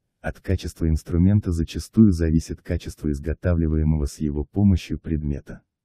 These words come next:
«Каков вопрос, таков ответ», говорит и народная мудрость. С вопросов ребенка начинается его посвящение в жизнь.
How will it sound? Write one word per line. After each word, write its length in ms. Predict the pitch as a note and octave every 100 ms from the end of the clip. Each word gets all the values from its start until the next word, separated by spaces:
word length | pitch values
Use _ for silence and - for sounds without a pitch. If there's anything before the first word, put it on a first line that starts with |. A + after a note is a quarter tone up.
| _ _ _ _ _ _ _
«Каков 360 | - E2+ F#2 -
вопрос, 500 | D#2+ - G2 G#2+ - _ _ -
таков 400 | G2 - B2+ G2+
ответ», 400 | F#2 D#2 D2+ - _ _ _
говорит 500 | D2+ E2+ E2 G#2+ - -
и 100 | G#2
народная 560 | F#2 D#2 D2+ D#2 D#2
мудрость. 600 | D2 D2 C2 - - _ _ _ _ _ _ _ _ _ _ _ _ _ _ _
С 140 | -
вопросов 540 | D#2+ D2 F#2 F2+ - F2
ребенка 460 | E2 G#2+ C#3 G2+
начинается 640 | E2 - - F2 G2 - F#2
его 220 | E2 D#2+
посвящение 840 | - D2+ D#2 D2 - D2+ D2+ D2
в 60 | C#2
жизнь. 460 | D2+ C#2+ D#2+ -